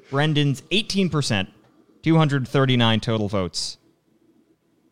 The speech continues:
Those are the results. Connor Newcomb, champion of the All Camden Yards draft. And as such, we have allowed him to join us briefly on this podcast for a victory lap, uh, victory speech.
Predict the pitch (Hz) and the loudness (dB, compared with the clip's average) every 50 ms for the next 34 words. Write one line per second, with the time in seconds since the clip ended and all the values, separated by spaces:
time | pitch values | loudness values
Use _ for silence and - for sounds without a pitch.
0 | _ _ _ 113 110 107 95 101 95 92 82 87 85 85 80 78 71 65 - - | _ _ _ -4 -4 -2 -2 -2 -2 -2 -4 -6 -8 -8 -8 -8 -10 -10 -12 -8
1 | - - 175 196 214 190 175 160 - 117 92 80 - _ _ _ _ _ _ - | -2 0 0 0 2 0 0 -2 -2 -4 -10 -10 -14 _ _ _ _ _ _ -6
2 | - 151 151 147 - 107 98 90 80 - _ _ _ _ - 104 95 110 95 104 | -2 -2 -2 0 0 -2 -4 -4 -6 -10 _ _ _ _ -12 -6 -6 -4 0 0
3 | 113 117 113 - 127 113 104 101 98 101 98 92 92 - - - 110 107 107 110 | 0 0 0 0 -2 -2 -2 -2 -4 -4 -4 -4 -6 -8 -6 -4 -2 0 0 -2
4 | - - - _ _ _ - 101 113 117 120 - - - 117 110 104 - - - | -4 -10 -20 _ _ _ -4 -2 0 0 0 0 0 0 0 -2 -2 -4 -10 -10
5 | - _ _ - 113 110 113 110 110 110 113 113 113 110 117 117 110 110 107 - | -12 _ _ -10 -6 -4 -4 -2 -2 0 0 0 0 0 -2 -2 -2 -4 -4 -6
6 | - 104 101 104 101 - 123 127 135 143 143 147 135 - - - 143 170 160 - | -6 -6 -6 -6 -6 -4 -2 0 0 2 2 0 0 -2 -4 -2 0 0 0 0
7 | 117 104 92 95 - - - 101 101 98 - - - 101 101 92 - - 104 98 | -2 -6 -6 -6 -10 -10 -8 -6 -6 -6 -6 -4 -4 -4 -4 -2 -4 -4 -4 -4
8 | 95 - - 101 95 95 90 90 85 - 120 - - 110 104 104 113 127 143 - | -6 -8 -10 -8 -6 -4 -4 -4 -4 -4 -6 -4 -4 -6 -2 0 0 0 0 -2
9 | - - _ _ _ _ _ _ _ _ _ _ _ _ _ _ _ _ _ _ | -6 -12 _ _ _ _ _ _ _ _ _ _ _ _ _ _ _ _ _ _
10 | _ _ _ _ _ 90 92 87 92 131 127 - 117 113 - - - - 156 170 | _ _ _ _ _ -8 -8 -4 -4 -4 -2 -2 -4 -4 -4 -4 -2 0 0 0
11 | 165 - - - - | 0 -2 -6 -6 -8